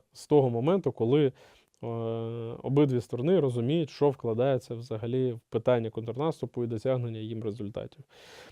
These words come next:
Контрнаступ був, результати в нього є. Чи такими, якими хотілося б? Ну, очевидно, що ні. А хтось розуміє, як досягнути інших результатів. А от реально пробити ешелону-,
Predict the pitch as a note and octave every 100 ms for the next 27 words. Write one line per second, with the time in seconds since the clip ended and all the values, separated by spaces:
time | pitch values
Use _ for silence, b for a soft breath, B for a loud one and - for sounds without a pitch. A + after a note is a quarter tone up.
0 | B - A#2 B2 G3 G#3 D#3+ B2+ A#2 A2
1 | - _ B2 A2 A2 A2 E3 D#3+ B2+ A2
2 | G#2+ A2+ G#2+ G#2+ C3 C#3+ C3 G#2+ - -
3 | A#2 A2 A#2 A2 G2+ b b b - B2
4 | - - E3 D#3+ C3+ C3 - D3 C3+ C3
5 | B2+ B2 B2 A#2+ - C3+ - E3+ C#3 -
6 | - A#2+ A#2+ A2+ - A2+ C#3 B2+ - A2+
7 | G2+ G2 b b b - G#2+ - C#3 C3
8 | B2+ B2 B2+ A#2 A#2+ A#2 A2 A#2 A#2 B2
9 | A#2+ G3 D3 C3+ A#2+ A2 G#2+ G2+ - G#2
10 | G#2+ - b b B2 C3 B2 B2+ C#3+ B2
11 | A2 A2+ A#2 C3+ B2 A2+ G#2+ B2 A#2+ B2
12 | A#2